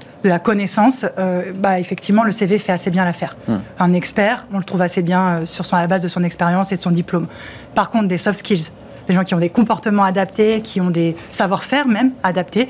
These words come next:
Speaker 2: Hmm.
Speaker 1: euh, du savoir-être. Et alors là, c'est beaucoup plus compliqué à lire sur un C V.
Speaker 2: Et ça, c'est, c'est la fabrication à travers des questions, puisqu'on avait un psychanalyste tout à l'heure,
Speaker 1: Hmm.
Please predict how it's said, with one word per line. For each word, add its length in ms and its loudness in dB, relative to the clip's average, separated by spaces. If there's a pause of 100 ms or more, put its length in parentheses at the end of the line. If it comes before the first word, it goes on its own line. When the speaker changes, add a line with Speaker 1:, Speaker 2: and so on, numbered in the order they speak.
(120)
Speaker 2:
Hmm. 120 -2 (280)
Speaker 1:
euh, 40 0
du 100 -2
savoir-être. 600 0
Et 100 0
alors 260 0
là, 240 2
c'est 120 -2
beaucoup 180 -4
plus 140 -4
compliqué 340 0
à 40 2
lire 120 -2
sur 160 -4
un 60 0
C 140 -4
V. 100 -4 (260)
Speaker 2:
Et 60 -2
ça, 260 2
c'est, 320 0
c'est 180 0
la 100 4
fabrication 680 2 (160)
à 100 2
travers 260 0
des 100 -2
questions, 280 0
puisqu'on 220 2
avait 140 2
un 80 4
psychanalyste 640 0
tout 140 -4
à 80 6
l'heure, 220 2
Speaker 1:
Hmm. 80 4